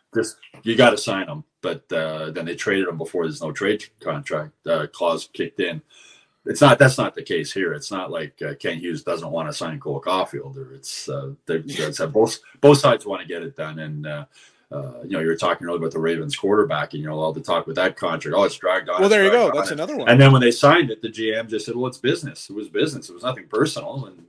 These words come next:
Speaker 1: it's just, he wants, you know, it's negotiations. That's when we asked Caulfield about it. Uh, you know, he said his agents take care of it. That's the smartest thing you can do when you look what happened with Andrei Markov, who negotiated by himself with Marc Bergevin.
Speaker 2: Mm-hmm.
Speaker 1: You had two alpha males in the room, and it didn't turn out too well. And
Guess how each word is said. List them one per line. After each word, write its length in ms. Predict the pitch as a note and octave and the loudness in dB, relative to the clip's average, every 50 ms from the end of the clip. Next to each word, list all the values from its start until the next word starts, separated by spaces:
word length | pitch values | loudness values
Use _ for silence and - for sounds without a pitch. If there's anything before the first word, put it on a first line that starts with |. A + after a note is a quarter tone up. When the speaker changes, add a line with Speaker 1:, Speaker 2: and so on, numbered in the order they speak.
| _ F2+ | _ -18
Speaker 1:
it's 160 | F2 F2 - | -16 -12 -8
just, 300 | - A2 G2+ - - _ _ _ _ _ _ - - - - - _ _ _ | -4 -4 -4 -4 -6 _ _ _ _ _ _ -20 -20 -20 -20 -20 _ _ _
he 140 | - A#2 B2 | 0 2 2
wants, 340 | A#2+ - B2 B2 - - - | 4 4 4 2 2 0 -2
you 80 | - C#3 | -2 0
know, 140 | A#2+ G#2 | 0 0
it's 240 | C3 C3+ C3 - - | -2 -4 -4 -4 -6
negotiations. 640 | B2 A#2+ A#2+ B2 B2 - - B2 D3+ D#3 - - - | -4 0 2 2 0 0 0 -2 -2 -2 -4 -6 -6
That's 180 | F2+ G#2+ G#2+ - | -4 -4 -4 -4
when 140 | A#2 G#2+ G#2 | -6 -6 -2
we 140 | G#2 A2 A2+ | 0 2 2
asked 220 | A2 G#2+ - - | 2 0 -2 -2
Caulfield 400 | A2+ A2 B2 C#3 C3+ C#3 - G#2 | 0 0 0 2 0 0 -2 -2
about 240 | F#2+ - F2 F2 F2+ | -2 -6 -6 -6 -6
it. 100 | E2+ E2 _ | -8 -10 _
Uh, 220 | F#2+ F2+ E2+ E2+ E2+ | -12 -8 -6 -6 -6
you 80 | G2 | -8
know, 100 | A#2 - | -10 -14
he 60 | - G2 | -14 -12
said 160 | - - G2+ | -8 -6 -6
his 120 | F#2+ F#2+ | -6 -6
agents 320 | G2+ G#2 G#2+ A2 A2 - - | -6 -8 -8 -10 -12 -8 -2
take 200 | - - - - | -2 -2 -2 0
care 160 | A#2+ C#3+ D3 | -2 -2 0
of 80 | C#3 | 0
it. 80 | F2 F2 | -2 0
That's 240 | G2+ - - - - _ _ _ _ _ _ - | -2 -2 -2 -4 -12 _ _ _ _ _ _ -6
the 80 | - | -4
smartest 400 | - - C3 B2+ C3 B2 B2 B2 | 0 4 8 8 8 8 6 4
thing 120 | - B2+ A#2+ | 0 -2 -4
you 100 | A2+ - | -4 -6
can 120 | G#2+ G2+ | -6 -2
do 240 | G2 C#3+ D3+ C3 A2 | 2 4 4 4 4
when 120 | G#2+ G#2 | 2 -2
you 80 | G#2 G#2 | -6 -4
look 180 | A2 A2 A2 | -4 -4 -2
what 100 | A2+ G2 | -4 -4
happened 300 | F#2+ G#2+ G#2+ G#2+ - G2 | -2 -2 -2 -2 -4 -4
with 80 | F#2+ G2+ | -6 -6
Andrei 200 | G2+ G2 G2 F2 | -6 -6 -6 -4
Markov, 500 | F2 A2 B2+ C3+ C3+ - F#2+ F2+ F2 - | -2 0 0 0 0 -2 -4 -4 -4 -6
who 100 | G2 F#2+ | -8 -10
negotiated 580 | F#2 F2 G2 G2+ G2 F#2+ - G#2 F#2+ F#2 F2 E2 | -8 -6 -6 -6 -6 -6 -6 -6 -6 -6 -6 -6
by 140 | - E2+ | -6 -8
himself 560 | E2 D#2 D#2 - C#3+ C3+ C3+ F#2+ - - - - _ _ _ _ _ _ _ _ _ | -6 -8 -8 -4 -2 0 0 0 -2 -4 -12 -20 _ _ _ _ _ _ _ _ _
with 140 | - G2 F#2 | -12 -10 -6
Marc 240 | G2 F#2+ F2+ E2+ - | -4 -4 -4 -4 -4
Bergevin. 340 | F#2 F2 F2 F2 E2+ F2 F2 | -4 -4 -4 -4 -6 -8 -6
Speaker 2:
Mm-hmm. 200 | G2 A2 G2 E2+ | -6 -6 -6 -8
Speaker 1:
You 60 | E2+ | -8
had 60 | - | -6
two 160 | - A#2+ G#2+ G2+ | -2 0 2 2
alpha 320 | G2 G2 G2 - G#2+ F#2+ | 2 2 0 0 -4 -6
males 300 | F#2+ F#2+ F#2 F#2+ G2 - | -6 -4 -4 -6 -6 -8
in 60 | G2 F2 | -10 -10
the 100 | F2 E2+ | -8 -2
room, 400 | G2 A#2+ B2 A2 G#2+ A2+ B2 A#2 | 0 2 2 2 0 0 -2 -2
and 240 | F2 E2+ - - - _ _ _ _ _ | -2 -4 -8 -14 -20 _ _ _ _ _
it 140 | - F2 - | -10 -4 0
didn't 240 | - A#2+ A2+ G2+ - | 0 0 0 0 0
turn 180 | - F#2 F#2 A2 | 0 2 4 4
out 160 | C3 C3+ C3+ | 2 2 4
too 160 | - B2 G2+ | 2 2 2
well. 320 | - G2 F#2+ - A#2 B2 | 2 2 0 0 0 -2
And 420 | G2+ F2 E2+ E2+ E2 D#2+ - - | -2 -4 -10 -14 -16 -16 -16 -20